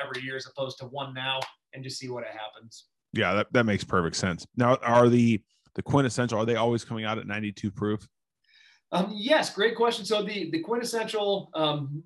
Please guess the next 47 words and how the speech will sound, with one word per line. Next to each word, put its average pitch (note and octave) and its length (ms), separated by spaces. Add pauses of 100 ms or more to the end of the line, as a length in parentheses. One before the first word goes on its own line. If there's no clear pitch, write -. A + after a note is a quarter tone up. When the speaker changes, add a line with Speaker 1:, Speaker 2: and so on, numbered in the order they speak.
Speaker 1:
the D#3 140
current A3 420
offering F3 420
of D3 160
it D#3 100
right D#3+ 240
now C#3 380
is D3 140
gonna D3+ 220
come D3+ 200
out C#3+ 160
at C3 100
ninety-two C#3+ 480
proof. C#3+ 280 (380)
Um, C3+ 160
that, D3 180
that's D3 280
what D3 160
it C#3+ 60
will C#3 200
always D3 320
be. C#3+ 420 (200)
However, F3 500
we're E3+ 160
getting F3 260
ready E3 380
to F3 320
eventually D#3+ 540
release, D3+ 720 (260)
um, B2 260
two E3+ 360
other D3 260
versions. C#3+ 560
One D#3 260
is D3 120
gonna D3 180
be C3 300 (260)
a - 60
single F3+ 360
barrel D3+ 320 (100)
or C#3+ 120
a C3+ 80
single D#3+ 280
cask C#3+ 400
release. C#3 600 (260)
And C#3+ 220
that, D#3 220